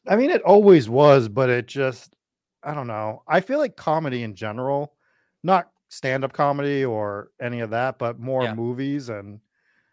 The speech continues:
Speaker 1: stuff. It, like, what's the last great comedy movie that's come out in the last ten years?
Speaker 2: No, movies, movies, it hasn't happened.
Speaker 1: Which
Speaker 2: Movies,
Speaker 1: is
Speaker 2: it hasn't
Speaker 1: sad.
Speaker 2: happened. No, it's, it's like T V now. You gotta find T V shows.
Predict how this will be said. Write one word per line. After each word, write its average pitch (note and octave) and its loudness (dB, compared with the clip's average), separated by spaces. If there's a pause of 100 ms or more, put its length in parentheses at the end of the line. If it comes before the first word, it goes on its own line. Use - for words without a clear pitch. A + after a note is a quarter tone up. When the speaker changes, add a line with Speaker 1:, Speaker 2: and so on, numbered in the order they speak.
(420)
Speaker 1:
stuff. C#3+ -6
It, E3 -18
like, C3 -12 (220)
what's C3 -6
the F#3+ -2
last C#3+ 0
great B2+ -6
comedy B2 -8
movie G#2+ -12
that's G2+ -12
come A2 -14
out A#2 -10
in G2+ -18
the G2 -14
last G2 -14
ten G#2+ -14
years? C#3+ -16 (220)
Speaker 2:
No, D3+ 2
movies, D3 0
movies, C#3 -6
it G#2 -8
hasn't G#2 -8
happened. F2 -16 (160)
Speaker 1:
Which A2 -14
Speaker 2:
Movies, B2+ -4
Speaker 1:
is D3+ 0
Speaker 2:
it G2+ -8
hasn't A#2+ 2
Speaker 1:
sad. D3+ 10
Speaker 2:
happened. G2+ 0 (280)
No, G#2 -6
it's, G2+ -10
it's C3 -8
like B2+ -4
T C#3+ -8
V A2+ -10
now. F2+ -12
You F#2 -18 (100)
gotta G2+ -12
find G#2 -10
T G#2 -12
V G2 -12
shows. E2+ -12